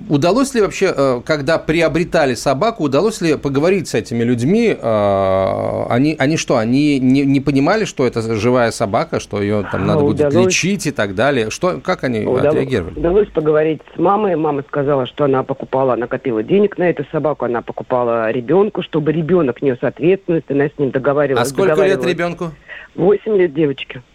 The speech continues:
Speaker 1: Восемь лет.
Speaker 2: Да, и она сказала: «Девочке, что я куплю тебе собаку, но это будет твоя зона ответственности, это будет твоя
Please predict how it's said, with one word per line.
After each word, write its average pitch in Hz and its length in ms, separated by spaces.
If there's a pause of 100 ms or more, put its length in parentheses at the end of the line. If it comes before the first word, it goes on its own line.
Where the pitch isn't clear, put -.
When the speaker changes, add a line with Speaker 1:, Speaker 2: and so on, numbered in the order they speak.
(140)
Speaker 1:
Восемь 101 400
лет. 85 180 (800)
Speaker 2:
Да, 127 280
и 175 100
она 156 120
сказала: 147 400
«Девочке, 185 400
что - 160
я 147 100
куплю 196 280
тебе 165 260
собаку, 147 320
но 131 120
это 127 140
будет 143 220
твоя 151 380
зона 131 260
ответственности, 165 680
это 131 120
будет 135 220
твоя 147 340